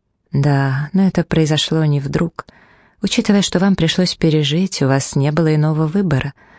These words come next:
Они уже дошли до пирса, и Тру заметил, что сваи выступают из воды, отлив, как и предупреждала Хоуп. «И что вы будете делать?» спросил он.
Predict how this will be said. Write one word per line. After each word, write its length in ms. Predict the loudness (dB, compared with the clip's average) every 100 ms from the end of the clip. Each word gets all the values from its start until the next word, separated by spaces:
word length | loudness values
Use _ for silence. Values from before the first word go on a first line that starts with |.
| -20 -20 -20 _ _ _ 0
Они 180 | 2
уже 140 | 4 2
дошли 320 | 0 0 0
до 120 | 0
пирса, 360 | 0 0 0 -2
и 40 |
Тру 200 | 2 2
заметил, 480 | 4 2 2 0 -2
что 180 | 0 -2
сваи 380 | 0 0 2 0
выступают 580 | -2 -4 0 0 2
из 140 | 0 2
воды, 440 | 0 0 0 0 -4 -18 -6
отлив, 480 | -4 0 2 0 -2
как 240 | -6 -2
и 60 | -2
предупреждала 840 | 0 0 2 0 0 0 0 -2
Хоуп. 440 | -4 -4 -4 -6 -14 _ _ _ _ _ _ _ _
«И 60 | -6
что 240 | -4 -2
вы 80 | 0
будете 440 | 2 0 -2 -4 -2
делать?» 360 | 0 0 -2
спросил 480 | -4 -4 -4 -4
он. 100 | -4